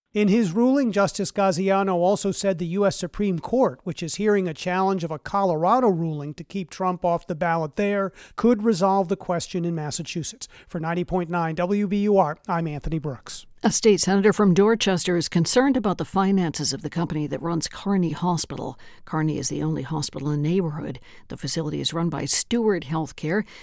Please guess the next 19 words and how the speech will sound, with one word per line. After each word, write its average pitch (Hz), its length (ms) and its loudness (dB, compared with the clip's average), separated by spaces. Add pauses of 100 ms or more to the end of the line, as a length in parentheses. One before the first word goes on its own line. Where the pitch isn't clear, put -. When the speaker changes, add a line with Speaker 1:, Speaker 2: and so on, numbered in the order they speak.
(120)
Speaker 2:
Steward 220 400 4
says 180 440 2
it 185 220 0
is, 175 380 0
its 175 280 -4
unstable 202 640 2
finances 196 720 -2
have 156 120 -6
put - 220 -4
the 151 100 -6
fate 180 260 -4
of 147 120 -2
all 202 320 2
nine 190 400 2
hospitals 151 600 -6
it 143 120 -6
operates 147 480 -6
in 131 60 -4
Massachusetts 151 760 -4